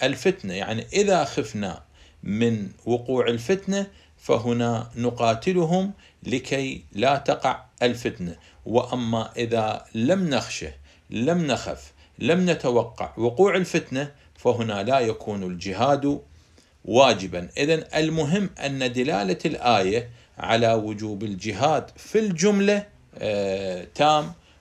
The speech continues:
ومسلم. هذا بالنسبة إلى الآية ال-، الأولى. أما بالنسبة إلى الآية الثانية: "فليقات-، فليقاتل في سبيل الله الذين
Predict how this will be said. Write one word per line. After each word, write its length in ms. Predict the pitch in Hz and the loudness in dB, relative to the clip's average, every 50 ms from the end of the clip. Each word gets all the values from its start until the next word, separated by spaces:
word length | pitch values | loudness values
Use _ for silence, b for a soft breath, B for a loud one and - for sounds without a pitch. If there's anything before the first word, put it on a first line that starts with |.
| b - | b -6
ومسلم. 1160 | - 110 120 117 120 120 120 120 123 - - - 113 123 120 113 - 123 110 95 87 87 90 | 0 4 4 4 4 4 0 -2 -6 -10 -10 -6 -2 -2 -2 0 0 0 0 0 -2 -6 -8
هذا 380 | 92 104 170 190 185 175 180 170 | -4 0 2 2 4 6 4 4
بالنسبة 540 | 165 151 143 139 156 160 - - 151 156 - - | 4 2 -2 -4 -6 -8 -8 -6 -6 -6 -6 -6
إلى 240 | - - 131 127 | -6 -4 -2 -2
الآية 460 | 120 117 92 139 147 147 143 139 123 - - | -2 -2 0 0 0 2 0 -2 -4 -4 -8
ال-، 180 | 135 131 135 - - _ _ _ - | -8 -8 -8 -12 -16 _ _ _ 0
الأولى. 500 | 123 117 110 117 101 98 90 82 82 - - B B B B B B B B - | 0 0 0 0 -4 -4 -4 -6 -6 -10 -18 B B B B B B B B 0
أما 300 | 170 214 220 214 214 202 | 0 0 2 0 0 0
بالنسبة 540 | 175 160 151 156 190 185 - 185 175 175 - - | 0 0 -2 -4 -4 -6 -6 -6 -6 -6 -4 -4
إلى 240 | - - 139 135 | -4 -4 -2 -2
الآية 440 | 127 127 - - 170 185 180 170 156 - | -2 -2 0 0 0 2 0 0 -2 -4
الثانية: 640 | 143 143 - - 127 120 104 95 92 92 95 95 - b b b b b | -6 -8 -6 -4 -2 -2 -2 -2 -4 -4 -6 -8 -12 b b b b b
"فليقات-، 880 | b - - 127 127 127 127 127 123 - - 156 170 175 170 156 143 - - _ _ _ - | b -2 0 0 0 0 -2 -4 -4 -2 0 2 4 4 2 0 -2 -8 -16 _ _ _ -10
فليقاتل 1040 | - 131 127 127 127 123 120 120 - 151 160 165 156 151 - - 170 165 170 165 - - - _ _ | -6 -4 -4 -2 -2 -4 -4 -4 -2 0 0 0 0 -2 -4 -4 -4 -2 -2 -4 -8 -12 -18 _ _
في 260 | - - - 123 120 | -14 -8 -6 -4 -4
سبيل 500 | 117 117 - 117 110 120 143 156 151 139 | -4 -2 -2 -4 -2 -2 -2 -4 -2 -2
الله 420 | 135 127 120 127 143 147 143 127 139 | -4 -4 -2 0 0 0 0 -2 -4
الذين 640 | 127 120 117 117 113 123 143 151 151 151 147 143 | -4 -2 -2 -2 -2 -2 -4 -6 -6 -6 -6 -8